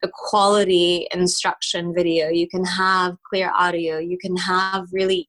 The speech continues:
ease of use for your customer that didn't exist before. So it's not the same, like,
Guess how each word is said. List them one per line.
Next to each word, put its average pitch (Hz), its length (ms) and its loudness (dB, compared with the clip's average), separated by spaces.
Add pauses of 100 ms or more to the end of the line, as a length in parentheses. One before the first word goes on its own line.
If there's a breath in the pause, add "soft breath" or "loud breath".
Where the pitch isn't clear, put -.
ease 202 300 -2
of 180 160 -2
use 170 640 0 (460 loud breath)
for 165 680 0
your 180 180 -2
customer 165 720 -4
that 180 100 -2 (240)
didn't 202 480 0
exist 180 560 -2
before. 175 600 0 (320 loud breath)
So - 160 0
it's 208 160 0
not 233 240 2
the 220 100 -4
same, 196 300 -2
like, 180 180 0